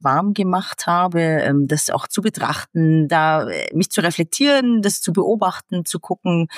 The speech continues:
wo geht's mir im Alltag, äh, wo, wo bin ich im Alltag ich, was, was passiert,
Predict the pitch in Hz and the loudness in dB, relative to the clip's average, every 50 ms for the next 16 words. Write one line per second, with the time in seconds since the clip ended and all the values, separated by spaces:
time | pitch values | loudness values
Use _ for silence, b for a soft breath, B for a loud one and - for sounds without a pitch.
0 | B B B B B B _ 175 160 - 185 - - 170 160 147 - - - 156 | B B B B B B _ -4 -2 -2 -4 -4 -2 -2 -2 -2 0 -2 -2 -2
1 | 190 - - 196 185 - - - - - 123 156 147 139 147 147 - _ - 170 | -2 0 0 0 0 -2 -8 -10 -4 -2 0 0 0 -2 -4 -4 -4 _ -2 -2
2 | 170 - 269 226 214 170 170 156 - - 127 151 - - 147 135 131 - - 113 | 0 2 4 4 4 4 2 -2 -2 0 -2 -2 0 -2 -4 -4 -2 -2 -4 -4
3 | - - - - 151 151 - - - - 143 147 151 - - - 160 - - 214 | -4 -6 -6 -4 -4 -4 -2 -4 -6 -4 -4 -4 -6 -4 -4 -4 -4 -4 -4 -6
4 | - - _ | -8 -8 _